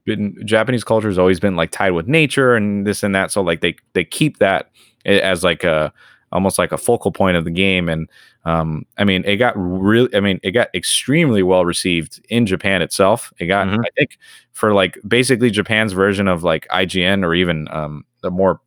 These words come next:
Speaker 1: uh, prestigious, uh, what's it called, outlet, um, they gave it, uh, um, they gave it a perfect score. And I think there's only been, like, three games from, uh, you know, what they call dev-, uh, you know, American developers or, uh, developers from the West that have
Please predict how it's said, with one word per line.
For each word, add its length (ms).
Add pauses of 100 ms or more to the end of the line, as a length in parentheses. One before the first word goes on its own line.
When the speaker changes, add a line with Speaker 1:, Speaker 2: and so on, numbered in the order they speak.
(100)
Speaker 1:
uh, 100
prestigious, 680 (320)
uh, 300 (880)
what's 160
it 60
called, 200
outlet, 380 (300)
um, 180
they 160
gave 260
it, 200
uh, 240 (120)
um, 260
they 120
gave 180
it 60
a 40
perfect 300
score. 300
And 160
I 80
think 240
there's 160
only 260
been, 200
like, 160
three 420
games 480
from, 500
uh, 300 (280)
you 160
know, 40
what 200
they 100
call 500
dev-, 280
uh, 300
you 100
know, 120
American 500
developers 480
or, 240 (140)
uh, 160
developers 500
from 120
the 80
West 380 (340)
that 220
have 200